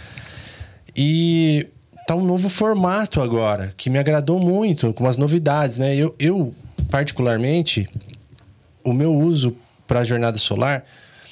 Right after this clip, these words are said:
era muito pra acompanhar meus hábitos, meu monitoramento pessoal. Mas a jornada é um super completa. Até vou pedir pra você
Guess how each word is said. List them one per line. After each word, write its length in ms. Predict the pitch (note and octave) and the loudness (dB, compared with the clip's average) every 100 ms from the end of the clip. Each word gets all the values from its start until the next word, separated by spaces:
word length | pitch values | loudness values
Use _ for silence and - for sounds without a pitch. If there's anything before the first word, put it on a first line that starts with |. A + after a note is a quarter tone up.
| - _ - | -20 _ -6
era 320 | B2+ C#3+ D3+ C#3+ - | -2 0 0 -4 -8
muito 720 | C3 D#3 F3+ G#3+ B3+ B3+ B3+ A#3+ _ | 0 2 2 0 -4 -2 -6 -6 _
pra 360 | D#3+ D#3+ F#3+ - - _ _ _ - | -2 0 0 -6 -18 _ _ _ -4
acompanhar 520 | D3+ F3 E3 D#3+ D#3+ | -2 -2 -2 0 2
meus 220 | E3+ D3 | 2 2
hábitos, 580 | A2 F#2+ - - - - | 0 -2 -4 -2 0 0
meu 140 | A#2 A#2+ | 0 2
monitoramento 760 | C#3 D3 D3 D#3 D3 B2+ B2+ | 2 2 2 0 2 -2 -2
pessoal. 640 | - C3+ - E3+ G#2 F#2+ - _ _ - - - - - - | -2 -2 0 0 0 -2 -6 _ _ -20 -20 -20 -20 -20 -4
Mas 280 | A#2 B2+ D3 | 0 0 0
a 60 | D3+ | 0
jornada 400 | D3+ A2+ A2+ F3 | 0 0 0 0
é 60 | |
um 200 | G#3+ B2 | 0 0
super 320 | - A#2+ C#3 | 0 0 0
completa. 480 | C#3 G3 F3 A2+ A2 | 0 -2 0 0 0
Até 180 | - F#3+ | -2 -2
vou 140 | A3 G#3+ | -2 -4
pedir 220 | F#3 F3 | -2 -2
pra 160 | F3+ | 0
você 480 | F3+ F3 - F3+ F3+ | 0 2 2 0 -4